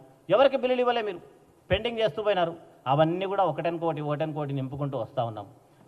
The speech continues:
ఉద్యోగస్తులకు తీసుకున్నట్లయితే మీరు కనీసం పరీక్షలు నిర్వహించలేకపోయినారు,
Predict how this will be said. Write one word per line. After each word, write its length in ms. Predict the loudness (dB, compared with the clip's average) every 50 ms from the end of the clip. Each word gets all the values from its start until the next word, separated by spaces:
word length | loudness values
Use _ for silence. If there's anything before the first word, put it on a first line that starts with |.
| _ -6 -6
ఉద్యోగస్తులకు 640 | -2 0 2 4 6 6 4 4 2 2 2 2
తీసుకున్నట్లయితే 800 | 0 -6 -4 -2 0 0 0 2 2 2 2 2 2 0 0 0 -4 -10 -20 -20 -10 -6 -4
మీరు 160 | -4 -2 0
కనీసం 300 | 0 0 0 0 -2 -2
పరీక్షలు 380 | 0 0 0 0 0 -2 -2
నిర్వహించలేకపోయినారు, 880 | 0 0 0 0 -2 -2 -2 -4 -4 -4 -4 -4 -2 -2 -2 -2 -4